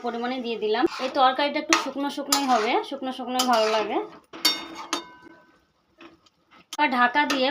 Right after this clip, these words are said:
পাঁচ থেকে সাত মিনিট মতো রান্না করে নেব। ছয় থেকে সাত মিনিট পরে ফিরে এলাম,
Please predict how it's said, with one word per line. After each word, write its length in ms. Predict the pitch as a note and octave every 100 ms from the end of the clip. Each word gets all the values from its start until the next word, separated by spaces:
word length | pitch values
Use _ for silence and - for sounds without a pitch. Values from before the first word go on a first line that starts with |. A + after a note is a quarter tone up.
| C4+
পাঁচ 180 | B3 C4+ -
থেকে 160 | D4+ D#4
সাত 160 | A#3+ A#3+ C4
মিনিট 140 | B3+ B3+
মতো 140 | C4 C4+
রান্না 240 | A#3 A#3 A#3+
করে 160 | A#3 G#3+
নেব। 140 | G#3 G3+ E4 - - - - - - - _ _ _ _ _ _ _ _ _ _ _ _
ছয় 220 | B3 B3 C#4+
থেকে 140 | D#4+ E4
সাত 160 | C#4 C4+ C#4
মিনিট 140 | D#4 C#4
পরে 160 | B3+ C4 - -
ফিরে 220 | C4 B3 A#3
এলাম, 160 | G#3+